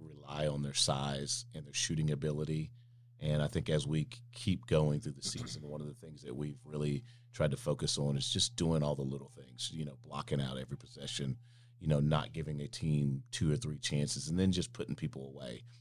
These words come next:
uh, when you have the chance to do that. And so, you know, with, with, with a senior-laden team, you don't expect to ever be rushed or any of that. And I think we got some of that in spurts over this, uh,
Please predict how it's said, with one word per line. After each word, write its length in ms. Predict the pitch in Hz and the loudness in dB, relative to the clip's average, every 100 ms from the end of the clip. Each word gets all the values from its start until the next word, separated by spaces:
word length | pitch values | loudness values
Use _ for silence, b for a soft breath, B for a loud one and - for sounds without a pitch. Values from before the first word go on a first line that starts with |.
| b - | b -6
uh, 160 | 73 67 | -2 0
when 220 | 71 73 | 2 0
you 80 | - | -2
have 180 | 76 71 | -2 0
the 60 | |
chance 360 | 67 - 71 - | 0 -2 -2 -8
to 40 | |
do 160 | 64 73 | -8 -8
that. 320 | 67 67 - | -6 -6 -6
And 240 | 71 71 | -2 -2
so, 380 | - 82 73 69 b b b b | 2 4 4 2 b b b b
you 80 | 95 | 4
know, 160 | 80 76 | 6 8
with, 260 | 78 78 | 6 4
with, 280 | 71 82 - - - - - | 0 -4 -6 -14 -20 -20 -10
with 200 | 87 82 | -4 0
a 320 | 82 78 73 71 - - - - - | 4 4 2 0 -6 -20 -20 -20 -2
senior-laden 680 | - 95 85 82 80 76 71 | 4 4 4 -2 -2 -2 -4
team, 520 | 82 80 76 73 71 - | 2 4 4 2 -2 -10
you 100 | - | -12
don't 220 | 78 78 | -4 -2
expect 480 | 71 - - 80 - - | 0 -2 0 -2 -2 -2
to 440 | 80 76 71 69 - - - - - | 2 4 2 0 -6 -18 -20 -18 -4
ever 220 | 82 78 | -4 -4
be 180 | 73 76 | -6 -8
rushed 560 | 69 71 73 76 - - | -8 -8 -6 -4 -6 -4
or 340 | 73 71 69 - b - | -6 -6 -10 -16 b -4
any 180 | 85 80 | 2 4
of 80 | 73 | 4
that. 180 | 78 | 4
And 80 | 64 | 2
I 80 | 80 | 0
think 180 | 90 - | -2 0
we 120 | 82 | 0
got 280 | 80 76 - | 0 0 0
some 220 | - 80 | 0 2
of 60 | 78 | 2
that 240 | 76 76 | 0 -2
in 180 | 82 73 | -6 -6
spurts 600 | - - 76 76 - - - | -4 -2 0 -2 -2 -4 -2
over 220 | 80 80 | -2 0
this, 260 | 78 - 80 | -2 0 0
uh, 300 | 73 71 | 0 -2